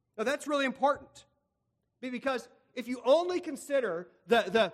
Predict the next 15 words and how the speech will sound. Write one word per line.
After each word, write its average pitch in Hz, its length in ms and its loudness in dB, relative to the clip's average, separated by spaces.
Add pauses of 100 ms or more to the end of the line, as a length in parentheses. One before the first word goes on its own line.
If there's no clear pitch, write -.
(120)
the 214 120 2
fear 311 340 0
of 320 80 4
the 294 80 0
Lord, 262 320 8
the 175 80 -4
severity 226 720 2
of 147 140 -6
God, 165 360 0 (220)
you 247 240 0
will 285 200 4
be 233 320 -2
a 190 120 -2
deformed 226 400 0
Christian. - 400 -8